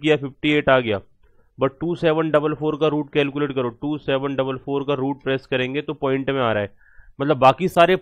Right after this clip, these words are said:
परफेक्ट स्क्वायर हैं जिनका route निकल सकता है, but two seven double four का नहीं निकलेगा। Clear हो गया? तो ये किसी logic के basis पर हमें ऑड लगा, हमने इसे बाहर कर दिया कि यही वो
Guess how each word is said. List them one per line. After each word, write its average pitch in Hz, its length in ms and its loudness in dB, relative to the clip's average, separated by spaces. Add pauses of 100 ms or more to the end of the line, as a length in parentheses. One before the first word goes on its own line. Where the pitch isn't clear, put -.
परफेक्ट - 600 0 (640)
स्क्वायर 160 460 2
हैं 117 200 -2 (840)
जिनका 143 260 0
route 160 220 0
निकल 170 240 0
सकता - 300 -8
है, 95 100 -8 (840)
but 147 240 -2
two 175 140 -4
seven 165 260 0
double 147 200 2
four 143 180 -4
का 147 80 0
नहीं 151 100 -4
निकलेगा। 110 360 -2 (460)
Clear 156 180 2
हो 147 100 2
गया? 175 180 -4 (1900)
तो 170 80 2
ये 165 180 6
किसी 190 300 -2
logic 190 280 0
के 185 100 0
basis 170 340 -4
पर 180 160 -2
हमें 160 160 -2
ऑड 139 320 0
लगा, 139 240 4
हमने 151 280 0
इसे 139 160 -8
बाहर 123 240 2
कर 131 180 -4
दिया 151 160 -4
कि 131 220 -4
यही 147 340 -4 (540)
वो 123 120 -2